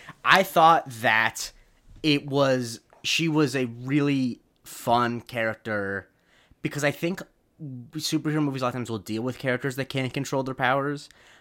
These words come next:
but, like, not really. Whereas this is an example of a character who truly can't control her powers. But I also love the reveal of, wait, of course you can control your powers because you're ending up in, like,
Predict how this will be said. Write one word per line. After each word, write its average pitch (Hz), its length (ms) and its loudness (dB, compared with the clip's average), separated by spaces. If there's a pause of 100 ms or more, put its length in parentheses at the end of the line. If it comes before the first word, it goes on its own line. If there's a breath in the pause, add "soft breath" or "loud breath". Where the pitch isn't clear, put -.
(140 soft breath)
but, 127 140 2
like, 113 220 0
not 117 280 6
really. 120 320 -2
Whereas 127 240 2
this 160 160 0
is 151 80 0
an 139 60 4
example 123 260 0
of 113 80 -4
a 113 40 -2
character 113 460 0 (200 soft breath)
who - 140 -2
truly 135 680 2
can't 107 320 -4
control 101 320 -8
her 95 80 -8
powers. 92 580 -6 (840 soft breath)
But 165 100 6
I 156 100 6
also 175 340 2
love 123 560 2
the 127 100 -2
reveal 120 560 0
of, 104 460 -2 (320)
wait, 151 220 2
of 131 100 -4
course 175 280 -2
you 139 80 -6
can 113 160 -8
control 101 300 -6
your 95 80 -6
powers 98 540 -4 (280 soft breath)
because 123 460 -2
you're 143 180 4
ending 143 320 2
up 131 160 -4
in, 123 140 -2
like, 113 320 -6